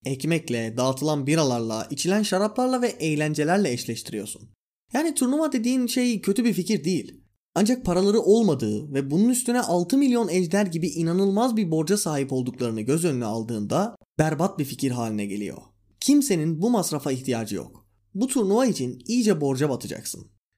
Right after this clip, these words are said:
Kral elinin var olan borcu kapatmak için yollar araması gerekirken Robert'ın ona verdiği göreve bak.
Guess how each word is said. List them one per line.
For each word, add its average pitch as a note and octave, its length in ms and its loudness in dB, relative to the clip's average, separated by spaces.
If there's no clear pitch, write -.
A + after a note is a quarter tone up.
Kral C#4 320 4
elinin D3+ 340 -2
var A3 160 4
olan G#3+ 340 0
borcu D#3+ 260 0
kapatmak D#3 480 -2
için C3+ 220 -4
yollar A#2+ 300 0
araması A#3+ 360 0
gerekirken A3+ 640 0
Robert'ın G#3 420 2
ona E3 280 0
verdiği C3+ 340 0
göreve A#2 380 0
bak. - 260 -16